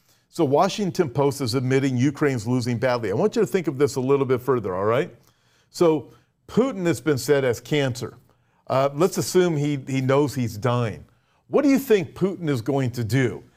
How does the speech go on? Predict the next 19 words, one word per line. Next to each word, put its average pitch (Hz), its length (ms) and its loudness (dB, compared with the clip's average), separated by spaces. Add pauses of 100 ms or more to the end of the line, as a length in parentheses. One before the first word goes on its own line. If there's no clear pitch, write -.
(380)
if 151 380 2
it's - 320 -2
real, 131 720 2
if 147 140 -4
he 139 100 2
really 175 360 2
does 147 320 2
know 131 280 2
that 135 160 0
he 135 220 -6
is 104 160 -2
dying? 117 360 -4 (140)
Do 123 60 -6
you 135 60 -2
think 185 180 -2
he's 165 180 -4
gonna 147 180 -2
do 131 200 -2
anything? 160 400 -4